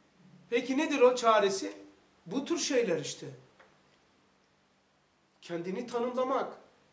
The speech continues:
kendini tanımak. Ruhsal gıda, ustad da şey diyor. Bütün dertlerinizin dermanı olan imanınızı artırın. İman nurdur, kuvvettir, enerjidir. Pozitif enerjidir.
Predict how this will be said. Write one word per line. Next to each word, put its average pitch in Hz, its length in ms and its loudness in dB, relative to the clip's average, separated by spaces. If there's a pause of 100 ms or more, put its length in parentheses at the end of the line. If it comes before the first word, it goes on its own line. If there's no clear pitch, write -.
(100)
kendini 190 420 -6
tanımak. 226 640 -2 (640)
Ruhsal 220 500 0
gıda, 180 360 -2 (120)
ustad - 420 -8
da 143 80 -8
şey 196 280 -8
diyor. 131 220 -10 (600)
Bütün 240 320 -6
dertlerinizin 196 640 0
dermanı 196 420 0
olan 208 340 -4
imanınızı 214 600 -2
artırın. 139 480 -6
İman 202 380 -2
nurdur, 269 440 -6
kuvvettir, 220 520 -6
enerjidir. 202 720 -6 (300)
Pozitif 240 400 -6
enerjidir. 208 560 -4